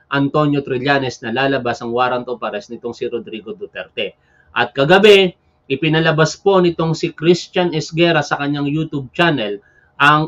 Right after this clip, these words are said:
isa't kalahati almost oras na interview niya kay Arturo Las Cañas. At doon po kinumpirma din nitong si Arturo Las Cañas, bagamat wala po siyang binigay na definite time,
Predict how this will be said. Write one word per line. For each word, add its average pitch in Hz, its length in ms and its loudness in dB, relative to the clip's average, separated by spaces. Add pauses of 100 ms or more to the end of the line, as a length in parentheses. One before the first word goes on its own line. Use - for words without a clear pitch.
isa't 165 320 0
kalahati 156 640 2
almost 147 720 -2
oras 143 320 0
na 135 320 -2 (960)
interview 143 400 2
niya 143 320 2 (560)
kay 143 480 4 (340)
Arturo 147 480 0
Las 131 240 0
Cañas. 135 480 -2
At - 160 -4
doon 147 240 -2
po 196 240 0
kinumpirma 151 560 0
din 143 320 0 (240)
nitong 156 240 -2
si 156 160 -4
Arturo 185 480 4
Las 139 240 -2
Cañas, 175 400 4
bagamat 151 400 -2
wala 151 320 2
po 156 160 -8
siyang 151 240 -4
binigay 139 640 0 (240)
na 127 80 -4
definite 151 480 -2
time, 110 400 -6